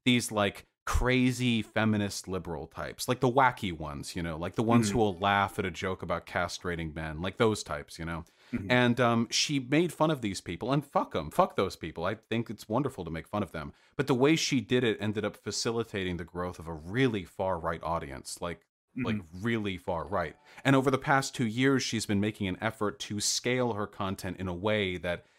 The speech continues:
Speaker 1: even if she makes fun of those people, she's not doing it in a way to bolster those communities. And
Speaker 2: Mm-hmm.
Speaker 1: that's the experience I've had with what feels like this problem. Again, I'm not familiar enough with your content to make any strong comparisons, so I'm not trying to be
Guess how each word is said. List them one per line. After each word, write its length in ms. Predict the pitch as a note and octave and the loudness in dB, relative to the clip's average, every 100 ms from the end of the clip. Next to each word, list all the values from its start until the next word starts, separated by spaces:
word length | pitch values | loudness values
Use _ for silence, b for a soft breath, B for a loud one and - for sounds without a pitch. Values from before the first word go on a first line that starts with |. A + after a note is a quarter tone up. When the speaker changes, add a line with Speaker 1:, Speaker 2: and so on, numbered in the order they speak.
| b | b
Speaker 1:
even 240 | D#3+ D#3+ D#3 | 2 4 4
if 60 | |
she 120 | - C3+ | 4 4
makes 240 | B2 - | 4 2
fun 160 | D#3 D#3+ | 2 2
of 80 | |
those 180 | - A2+ | 2 0
people, 300 | - G#2 G2 | 0 -4 -4
she's 240 | F#2 A2+ G#2 | -4 -4 -2
not 180 | G#2+ | -2
doing 260 | - A2+ G#2+ | 0 0 0
it 80 | F#2 | -2
in 120 | F#2+ | -4
a 40 | |
way 180 | F#2 F#2 | -2 -4
to 80 | F#2 | -4
bolster 400 | F2+ F#2+ - F2+ | -4 -6 -6 -6
those 240 | F#2+ G#2 | -4 -4
communities. 640 | - D2+ C#2 A#1 A1 - - _ _ _ | -6 -10 -10 -12 -14 -16 -18 _ _ _
And 220 | A#2 A2 A2+ | 2 2 2
Speaker 2:
Mm-hmm. 220 | A2+ F#2+ | -4 -6
Speaker 1:
that's 280 | B2 C3+ D3 | 4 4 4
the 140 | - D3+ | 4 4
experience 580 | - - C3+ B2 A2+ - | 4 4 4 6 4 2
I've 220 | G#2 G#2 | 2 2
had 340 | - F2 E2+ F2+ | 0 -4 -2 -4
with 160 | - | -4
what 180 | G#2 - _ _ | -4 -4 _ _
feels 320 | A#2 A2+ G#2+ | -2 -2 -2
like 180 | G2+ F#2 | -4 -4
this 180 | F#2 F2+ | -6 -8
problem. 540 | - G#2+ B2+ D3+ E3+ B B - | -2 2 2 2 -2 B B -2
Again, 260 | B2 A#2 | 2 4
I'm 120 | G#2+ | 4
not 140 | A2+ - | 2 0
familiar 360 | A#2 G#2+ G#2+ | -2 0 0
enough 160 | G2 F#2 | 0 -2
with 80 | G2 | -6
your 100 | F2+ | -8
content 380 | - F2 F2+ E2+ | -6 -6 -6 -6
to 60 | |
make 160 | F2+ F2 | -6 -6
any 120 | F2 | -6
strong 400 | - - F#2+ F2+ | -6 -2 0 0
comparisons, 640 | F2 E2 D#2 D2 - D2+ | -4 -6 -6 -8 -10 -8
so 100 | - | -2
I'm 60 | G2+ | 0
not 160 | G#2 | 0
trying 180 | - G#2 | 0 -2
to 60 | F#2 | -2
be 180 | F2+ | -6